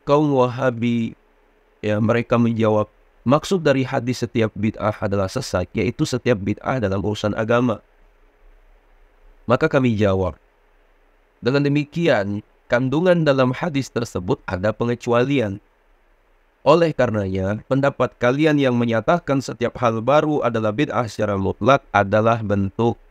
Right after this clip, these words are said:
ketidakkonsistenan. Selain daripada itu, pembukuan Al-Quran, azan dua kali dalam Jumatan, serta memberi titik dan tanda harokat tulisan Al-Quran,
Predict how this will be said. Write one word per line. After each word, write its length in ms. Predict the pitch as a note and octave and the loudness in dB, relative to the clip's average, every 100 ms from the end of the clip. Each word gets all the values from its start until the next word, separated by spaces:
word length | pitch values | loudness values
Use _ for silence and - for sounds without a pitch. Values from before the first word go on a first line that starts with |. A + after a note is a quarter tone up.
| _ _ _ - | _ _ _ -4
ketidakkonsistenan. 1400 | G#2 - G#2+ G#2 G#2 - G2 F#2+ - G2+ - F#2 F2+ E2+ E2+ _ _ _ - _ _ _ _ _ _ - _ _ - | -4 -2 0 2 0 -2 -2 -2 -2 -8 -4 -4 -2 -4 -8 _ _ _ -20 _ _ _ _ _ _ -20 _ _ -12
Selain 640 | - A2 B2+ D#3+ E3 D#3 - _ _ _ - | -2 4 4 4 2 0 -4 _ _ _ -2
daripada 400 | C3+ D3 C3 B2+ | 0 2 2 2
itu, 400 | B2+ - A2+ - - _ _ | -2 -6 -8 -8 -16 _ _
pembukuan 560 | A2+ A2+ A#2 C#3 C#3+ C3 B2 | -2 -2 -4 0 0 2 -2
Al-Quran, 640 | B2 A#2+ - A#2 A2 G#2+ _ - | -4 -4 -2 0 0 -4 _ -6
azan 480 | - G#2+ B2+ C#3 | -2 0 0 0
dua 240 | C3 B2+ B2 | 2 0 2
kali 240 | C3 C3 | 0 0
dalam 320 | B2+ B2 B2 | 0 0 0
Jumatan, 640 | A#2 A2+ A#2 - A2+ G#2+ A2 _ | -2 -2 -2 0 -2 -2 -4 _
serta 400 | - B2+ A2+ C#3 | -2 -2 2 2
memberi 320 | C3+ B2+ B2 B2 | 4 2 0 -2
titik 400 | C#3 B2+ B2+ A#2 | -2 -4 -2 0
dan 160 | B2 | 0
tanda 320 | B2 B2 A#2+ | 2 2 2
harokat 480 | A#2+ A#2+ B2 B2+ A#2 | 0 0 0 0 -2
tulisan 400 | B2 A#2+ - A#2+ | -2 -2 0 -2
Al-Quran, 640 | - A2 - A2 G#2 G#2+ | -2 -4 -4 -4 0 0